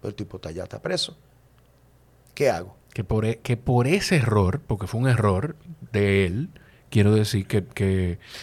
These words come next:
Speaker 1: Que el error fue visitarlo, porque yo no estoy afirmando nada.
Speaker 2: No, no, no. Lo que,
Speaker 1: El
Speaker 2: a lo
Speaker 1: error
Speaker 2: que,
Speaker 1: fue visitarlo a
Speaker 2: a
Speaker 1: la
Speaker 2: lo que me
Speaker 1: clínica.
Speaker 2: refiero decir, bueno, sí, exacto. Sí, tienes razón.
Speaker 1: No vamos a ase-,
Speaker 2: Sí,
Speaker 1: asegurar
Speaker 2: no
Speaker 1: algo que
Speaker 2: podemos
Speaker 1: no sabemos.
Speaker 2: asegurar nada. Tiene-, tienes toda la razón.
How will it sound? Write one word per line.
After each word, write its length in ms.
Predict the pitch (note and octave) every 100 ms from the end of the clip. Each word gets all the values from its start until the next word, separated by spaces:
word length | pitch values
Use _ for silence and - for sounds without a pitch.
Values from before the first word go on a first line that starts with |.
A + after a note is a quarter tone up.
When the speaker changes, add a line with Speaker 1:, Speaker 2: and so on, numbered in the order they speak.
| -
Speaker 1:
Que 120 | -
el 80 | B2+
error 320 | B2+ B2 C3
fue 240 | C#3 D#3 E3+
visitarlo, 580 | D3 B2+ C3+ B2 G2
porque 220 | F#2 G2 G2
yo 80 |
no 60 | G#2
estoy 160 | G#2 B2
afirmando 520 | B2 B2 A#2 A#2 G#2
nada. 160 | A#2 D3
Speaker 2:
No, 60 |
no, 140 | D#3+ D#3+
no. 220 | D3+ A#2
Lo 100 | A2+
que, 100 | B2+
Speaker 1:
El 80 | A2+
Speaker 2:
a 40 | A#2
lo 100 | A#2
Speaker 1:
error 60 |
Speaker 2:
que, 40 | B2
Speaker 1:
fue 120 | C3
visitarlo 480 | C3+ C3 D3 C#3 D3+
a 20 |
Speaker 2:
a 20 | B2
Speaker 1:
la 40 |
Speaker 2:
lo 60 | A#2+
que 80 | B2+
me 60 | A#2+
Speaker 1:
clínica. 120 | B2
Speaker 2:
refiero 400 | B2+ B2+ C3 D3
decir, 640 | D#3 D3 D3 D3+ D#3 D#3 -
bueno, 260 | C3 C3 A2+
sí, 220 | - G2+
exacto. 420 | F#2+ A2+ F#2 -
Sí, 240 | - A#2+ - - - - - - - _
tienes 320 | - C3+ C#3+ -
razón. 400 | A#2 - E2+ -
Speaker 1:
No 120 | A2+
vamos 280 | B2+ C3+ C#3
a 20 | C3+
ase-, 160 | B2+ C3+ B2 -
Speaker 2:
Sí, 80 |
Speaker 1:
asegurar 220 | C#3+ B2+ C3
Speaker 2:
no 60 |
Speaker 1:
algo 100 | C3+
que 40 | D3+
Speaker 2:
podemos 200 | D3 D3
Speaker 1:
no 80 | D3
sabemos. 80 | C#3
Speaker 2:
asegurar 360 | B2 C3+ C3 B2+
nada. 340 | A2+ F#2 F2
Tiene-, 240 | E2+ C#3 D3
tienes 420 | - C#3+ C#3+ -
toda 300 | - C#3+ D3
la 100 | C#3
razón. 440 | A2+ G2+ - E2+